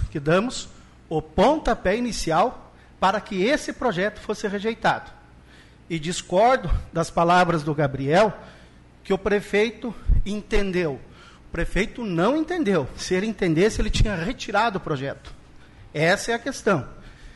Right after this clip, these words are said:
Então, e os vereadores aqui têm autonomia para votar, Gabriel. Então, vocês não precisavam consultar o prefeito, vocês têm autonomia. A casa do povo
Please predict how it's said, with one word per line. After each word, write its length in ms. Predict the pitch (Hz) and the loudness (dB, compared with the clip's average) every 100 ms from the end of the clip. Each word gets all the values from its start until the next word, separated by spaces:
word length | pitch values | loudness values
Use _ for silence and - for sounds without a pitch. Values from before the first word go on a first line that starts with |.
| - - - | -20 -16 -10
Então, 520 | 143 - 170 247 214 - - - | -6 2 4 4 2 -8 -12 -6
e 40 | |
os 120 | 165 | -4
vereadores 520 | 151 180 175 170 208 180 | 0 2 2 2 -2 -4
aqui 200 | - 202 | -6 -6
têm 120 | 220 | -4
autonomia 680 | 226 - 247 247 196 277 277 | -2 -2 -2 -2 -2 -2 0
para 160 | 185 | 2
votar, 360 | 160 165 156 147 | 2 2 0 0
Gabriel. 380 | 139 131 131 - - - - - | 0 -2 0 2 0 -2 -18 -8
Então, 240 | 147 - 175 | -6 -2 -2
vocês 180 | - 170 | -2 -4
não 120 | 190 | -4
precisavam 560 | 160 - 143 170 302 | -6 -6 2 2 2
consultar 400 | - 269 151 - | -2 -8 -4 2
o 60 | 190 | 2
prefeito, 500 | 196 165 - 147 - | 2 2 2 0 -6
vocês 280 | 135 - 131 | -10 -10 -8
têm 140 | 156 | -8
autonomia. 640 | 170 - 285 294 233 233 - - - - - - | -6 -2 0 2 2 0 0 -2 -4 -16 -20 -18
A 100 | - | -16
casa 420 | 131 156 208 254 254 | -6 0 2 2 -2
do 100 | 165 | -2
povo 460 | 147 202 285 - | 2 6 4 2